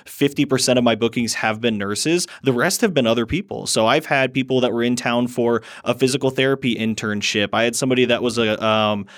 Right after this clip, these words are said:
that was a concrete guy that was working on the courthouse for three months. I had a guy that was a crane worker, had another person that was, uh, in town for a law internship. I mean, there's just a million different reasons that people need to come into town and stay for two or three months at a time.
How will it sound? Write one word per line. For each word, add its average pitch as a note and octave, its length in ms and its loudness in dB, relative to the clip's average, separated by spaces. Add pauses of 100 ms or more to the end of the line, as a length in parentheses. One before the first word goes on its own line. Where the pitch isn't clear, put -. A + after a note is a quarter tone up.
(140)
that A2+ 180 0
was A2 160 0
a G2+ 280 2
concrete D3 520 0
guy A2+ 240 2
that A2 80 0
was A2 100 -2
working B2 240 -2
on B2 80 4
the A#2+ 60 0
courthouse A#2 480 -2
for A2 140 -6
three B2+ 280 -2
months. B2+ 360 0
I G#2+ 80 0
had A2 120 2
a A2 40 -2
guy A2 200 0
that A#2 80 0
was A#2 100 -4
a B2 60 -2
crane D#3+ 400 -2
worker, G#2 480 0 (240)
had B2 160 0
another B2+ 300 2
person B2+ 480 -2
that A#2 200 0
was, A#2 520 0
uh, A2+ 240 4
in C3 180 -2
town C3 220 0
for C3+ 140 0
a C3 60 4
law C#3 360 4
internship. A2 760 0
I A2 40 2
mean, C3+ 160 2
there's D#3+ 160 0
just F#3+ 180 2 (220)
a C#3+ 80 2
million E3+ 320 6
different E3 240 2
reasons C3 380 2
that A2 140 -6
people B2+ 220 0
need A#2 200 0
to G#2+ 40 -2
come A2+ 220 -2
into G#2+ 140 0
town B2+ 300 0
and A2 100 -4
stay D3 320 4
for G#2+ 200 -2
two B2+ 160 -4
or A#2 80 2
three A#2 200 -2
months A2 260 -2
at G#2 80 -2
a G#2 60 -4
time. A#2+ 440 0